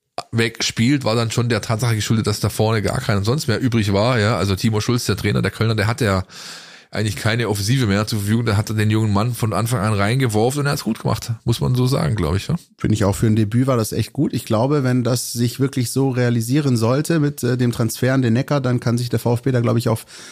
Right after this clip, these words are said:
Speaker 2: echt ein gutes Talent freuen. Es ist vielleicht auch gar kein Zufall, dass er ausgerechnet, Personalnot hin oder her, dass er ausgerechnet hier
Speaker 1: Ja.
Speaker 2: in Stuttgart sein erstes Spiel macht, ein bisschen von Timo Schulz ins kalte Wasser geworfen wird. Ähm,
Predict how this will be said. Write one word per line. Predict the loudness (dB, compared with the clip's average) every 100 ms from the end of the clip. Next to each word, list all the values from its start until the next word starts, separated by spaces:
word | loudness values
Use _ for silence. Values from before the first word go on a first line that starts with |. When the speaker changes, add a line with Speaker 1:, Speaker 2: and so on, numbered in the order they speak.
| -10
Speaker 2:
echt | -4 0 0
ein |
gutes | 0 -2 0
Talent | 2 2 0
freuen. | 0 0 2
Es | 0 -4
ist | -2
vielleicht | -2 0
auch | -2
gar | -2
kein | -2
Zufall, | -2 -2 0
dass | 0 -2
er | -2
ausgerechnet, | 0 0 0 0 -2 0 -4 -4 -20 -20 -4
Personalnot | 0 2 2 2 2 2 0 2
hin | 2 2
oder | 2
her, | 0
dass | -2 -2
er |
ausgerechnet | -2 -2 0 -2 0 -4
hier | 0 0 0 -4
Speaker 1:
Ja. | -2 0
Speaker 2:
in | 0
Stuttgart | 0 -2 -2 0
sein | 0
erstes | 0 0 -2 -2
Spiel | 0 0
macht, | 2
ein | 0
bisschen | 0 0
von | 0
Timo | 0 0
Schulz | 0 0 0
ins | -2
kalte | 0 0 0
Wasser | 0 0
geworfen | 0 0 0 2
wird. | 0 -2 -10 -16 -18 -6 0
Ähm, | 2 2 0